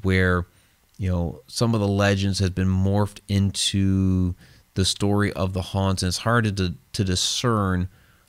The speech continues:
okay, what part is legend, what part is the actual haunting. Uh, Pat Fitzhugh,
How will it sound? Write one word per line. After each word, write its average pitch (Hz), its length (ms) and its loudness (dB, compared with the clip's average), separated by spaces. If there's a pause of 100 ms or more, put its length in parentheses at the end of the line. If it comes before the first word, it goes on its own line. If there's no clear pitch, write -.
okay, 107 240 -2
what 127 260 0
part 127 240 4
is 104 140 -2
legend, 95 640 2
what 127 260 -2
part 110 380 0 (840)
is 95 520 -2
the 92 220 -6
actual 90 920 -2
haunting. 104 800 0 (600)
Uh, 90 300 -2 (120)
Pat - 300 -2 (220)
Fitzhugh, 139 600 0